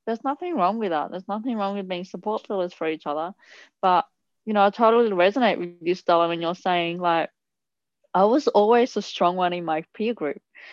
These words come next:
I was always the strong one in my family. I just had to handle it. And look how it resulted for you." You know, we learnt the lesson in different ways, but the emotional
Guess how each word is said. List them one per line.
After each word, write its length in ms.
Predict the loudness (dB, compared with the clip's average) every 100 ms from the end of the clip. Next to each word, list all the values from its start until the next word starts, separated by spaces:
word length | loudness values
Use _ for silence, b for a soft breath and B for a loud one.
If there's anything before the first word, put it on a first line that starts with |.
| B
I 80 | 0
was 180 | 2 4
always 320 | 4 4 2
the 80 | -2
strong 280 | -4 -4 -2
one 140 | -2
in 80 | -4
my 140 | -4 -4
family. 580 | -2 -2 -2 -4 -6 -8
I 80 | -6
just 200 | -4 -6
had 240 | -4 -4 -4
to 80 | -6
handle 460 | -4 -4 -2 -2
it. 140 | -2 -4 _ B B B -4
And 120 | 0
look 160 | 0
how 280 | 0 0 2
it 80 | 0
resulted 540 | -4 0 0 0 -4 -8
for 220 | -4 -4
you." 100 | -4
You 100 | -6
know, 140 | -4
we 140 | 0 4
learnt 240 | 4 4
the 80 | 2
lesson 540 | 2 2 0 -8 -8 -14 _ _ _ -6
in 120 | -2
different 300 | -2 -2 0
ways, 440 | 2 2 0 -4 _ b b b 2
but 240 | 6 6 2 _ _ _ 0
the 100 | 0
emotional 880 | 0 0 0 0 -4 -4 -4 -6